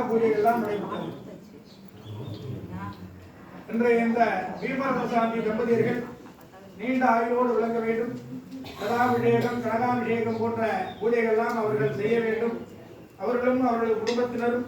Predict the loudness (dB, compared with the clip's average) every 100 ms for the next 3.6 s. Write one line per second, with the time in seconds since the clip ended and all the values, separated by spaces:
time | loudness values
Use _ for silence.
0 | -6 -2 2 2 4 4 4 2 -2 -4
1 | 2 2 2 0 0 0 0 -2 0 0
2 | 0 0 -4 -8 -12 -16 -20 -20 -20 -20
3 | -12 -4 0 2 4